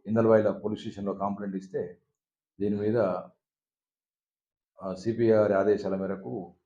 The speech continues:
సీసీఎస్ దర్యాప్తు చేసింది. ఇతను, ఆ, డబ్బులు ఇంట్రెస్ట్ ఇస్తామని, లేకపోతే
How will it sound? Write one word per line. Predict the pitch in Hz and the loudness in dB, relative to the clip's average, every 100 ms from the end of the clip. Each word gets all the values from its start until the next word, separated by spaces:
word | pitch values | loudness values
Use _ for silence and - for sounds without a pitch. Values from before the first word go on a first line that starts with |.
| _ - | _ -12
సీసీఎస్ | 104 107 98 | -10 -6 -4
దర్యాప్తు | 98 95 101 92 | -2 0 0 -2
చేసింది. | 92 90 104 | -10 -10 -10
ఇతను, | 185 - - 113 117 117 104 101 _ _ _ _ _ _ _ _ | -10 -10 -16 -8 -8 -6 -10 -12 _ _ _ _ _ _ _ _
ఆ, | - 101 95 87 85 82 - _ _ _ _ _ - 107 - - _ 113 | -6 -4 -4 -8 -12 -14 -20 _ _ _ _ _ -10 -10 -10 -20 _ 0
డబ్బులు | 117 123 151 151 131 | 2 4 6 8 8
ఇంట్రెస్ట్ | - - 123 135 123 117 | 6 2 2 4 4 0
ఇస్తామని, | 113 113 113 113 | 0 2 2 2
లేకపోతే | 113 117 107 110 110 110 104 104 | 2 2 0 0 4 4 4 0